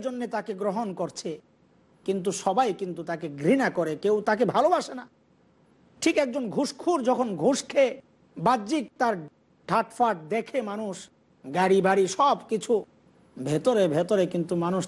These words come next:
তার সমালোচনা করে যে ঘুষের টাকায় আজকে এত কিছু,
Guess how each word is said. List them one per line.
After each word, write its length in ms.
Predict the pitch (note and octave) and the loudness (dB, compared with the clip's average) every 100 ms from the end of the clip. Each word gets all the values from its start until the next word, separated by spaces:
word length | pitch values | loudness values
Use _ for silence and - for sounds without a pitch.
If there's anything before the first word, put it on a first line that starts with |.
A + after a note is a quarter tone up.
| F#3 | 2
তার 120 | E3 D3+ | 0 0
সমালোচনা 540 | A#3 A3 G3 F3 F3+ E3+ | -4 -2 -2 0 0 2
করে 180 | E3+ E3+ D#3+ - _ - F3 | 2 2 0 -8 _ -8 0
যে 80 | F3 D3+ | 2 4
ঘুষের 340 | G3+ D4 C#4+ C4 C4+ | 4 4 2 2 0
টাকায় 340 | B3+ C#4+ C#4+ C#4+ | 2 2 4 2
আজকে 200 | C#4+ C#4+ C#4 | 0 -2 -2
এত 80 | C#4+ C4 | -2 -6
কিছু, 220 | C#4+ F4 | -4 0